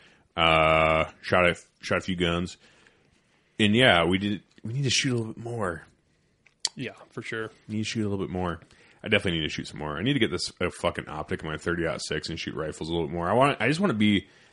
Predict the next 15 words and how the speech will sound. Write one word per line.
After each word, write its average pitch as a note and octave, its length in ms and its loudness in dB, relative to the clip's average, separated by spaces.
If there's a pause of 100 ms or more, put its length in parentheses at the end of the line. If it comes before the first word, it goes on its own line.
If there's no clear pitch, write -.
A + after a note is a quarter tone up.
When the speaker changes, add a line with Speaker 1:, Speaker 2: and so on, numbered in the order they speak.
(120)
Speaker 1:
I F#2+ 80 -2
wanna C3 220 6
be G#2 260 6
good G2 520 6 (100)
with F#2+ 200 2
my F2 160 0
hunting F2 380 -4
rifle. D#2 540 -6 (440)
I - 80 -14
wanna F2+ 100 -6
be E2 80 -6
very F2 300 -2
proficient F2+ 420 -4
with D2+ 140 -10
that, D#2 320 -4